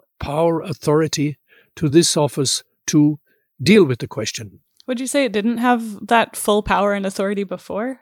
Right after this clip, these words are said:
Speaker 2: I guess my question here is, does restructuring and, and saying that there will be two secretaries clear up this problem of the backlog?
Speaker 1: When this section, the discipline section, will have its own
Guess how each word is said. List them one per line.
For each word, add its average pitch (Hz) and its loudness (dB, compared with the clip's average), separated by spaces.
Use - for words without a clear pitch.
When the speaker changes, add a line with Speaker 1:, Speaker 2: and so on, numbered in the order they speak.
Speaker 2:
I 220 -2
guess 277 0
my 233 2
question 240 0
here 196 0
is, 185 -2
does 214 0
restructuring 214 0
and, 175 -6
and 185 -4
saying 196 -2
that - -8
there 190 -6
will 180 -6
be 180 -6
two 196 -6
secretaries 180 -6
clear 196 0
up 190 0
this - -4
problem 175 -6
of 175 -10
the 165 -12
backlog? 160 -12
Speaker 1:
When 196 4
this 147 -2
section, 123 -2
the 120 -6
discipline 127 -4
section, 127 -8
will 123 -4
have 135 0
its 131 -2
own 135 -2